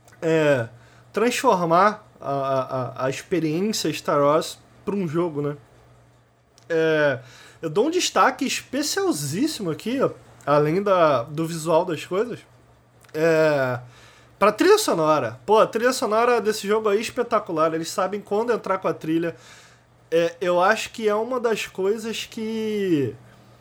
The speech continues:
fazem toda a diferença nesse jogo na hora de te passar essa vibe Star Wars. Porque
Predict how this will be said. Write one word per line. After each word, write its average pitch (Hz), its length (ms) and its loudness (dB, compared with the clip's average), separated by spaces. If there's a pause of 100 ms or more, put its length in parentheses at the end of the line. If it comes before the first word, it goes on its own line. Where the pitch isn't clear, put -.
(520)
fazem 208 480 2
toda 277 460 0
a - 20 -2
diferença 208 760 -2
nesse 165 320 -6
jogo 175 500 -2 (400)
na 165 160 4
hora 180 220 6
de 175 100 -6
te - 140 -10
passar 180 400 2
essa 190 260 2
vibe 165 520 0
Star 160 280 -4
Wars. 123 320 -4
Porque 214 360 0